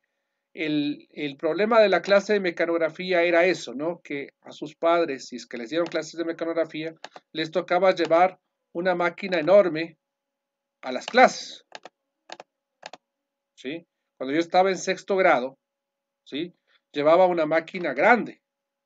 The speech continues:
a clases, ¿sí? Ya cuando,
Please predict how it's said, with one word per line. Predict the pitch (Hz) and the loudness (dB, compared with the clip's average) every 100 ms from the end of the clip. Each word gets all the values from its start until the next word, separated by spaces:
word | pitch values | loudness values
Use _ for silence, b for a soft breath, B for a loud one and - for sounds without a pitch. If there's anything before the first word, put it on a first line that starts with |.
| _ _ | _ _
a | - | -6
clases, | 180 185 - - - _ _ _ _ _ _ _ - | -2 -2 -4 -20 -20 _ _ _ _ _ _ _ -20
¿sí? | 117 156 - _ _ _ _ _ _ _ _ _ - | -14 -14 -16 _ _ _ _ _ _ _ _ _ -12
Ya | 139 147 151 | -6 -4 -2
cuando, | 175 165 143 135 123 120 | -4 -2 -4 -4 -6 -8